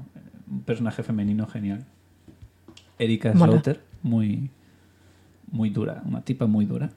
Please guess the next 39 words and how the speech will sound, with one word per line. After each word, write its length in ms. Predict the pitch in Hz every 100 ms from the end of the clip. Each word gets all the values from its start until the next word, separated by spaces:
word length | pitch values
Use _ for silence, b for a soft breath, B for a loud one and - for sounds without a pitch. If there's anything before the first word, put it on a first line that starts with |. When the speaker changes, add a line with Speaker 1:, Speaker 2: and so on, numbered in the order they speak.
| _ -
Speaker 2:
<laughs> 520 | 190 180 202 - -
Speaker 1:
Que 100 | -
va 80 | 135
un 80 | 165
poco, 340 | 185 190 202 202
pues, 480 | 123 113 - - -
eh, 320 | 139 117 113 107
ella 200 | 117 170
lo 120 | 160
que 80 | 123
le 60 |
importa 360 | 110 101 131 160
es 140 | 160
el 140 | 113 107
bien 240 | 110 127
de 60 | 135
los 300 | 117 110 98
niños. 420 | 107 160 147 104
Ella 340 | 110 113 127 120
quiere 180 | 127
acabar 320 | 131 117 113 117
con 160 | 127
los 160 | 120 117
monstruos 480 | 120 127 - 175 131
y 40 |
que 140 | -
no 120 | 107 104
haya 160 | 107
más 240 | 107 110 107
muertes. 560 | 113 185 - - -
Speaker 2:
Su 180 | - 311
concepción 540 | 349 190 220 - 254
del 140 | 294 185
bien, 440 | 185 214 170 165
ojo, 420 | 226 233 226 175 -
que 560 | 190 180 180 175 180
ya 120 | 170 196
te 100 | 226
digo 200 | 269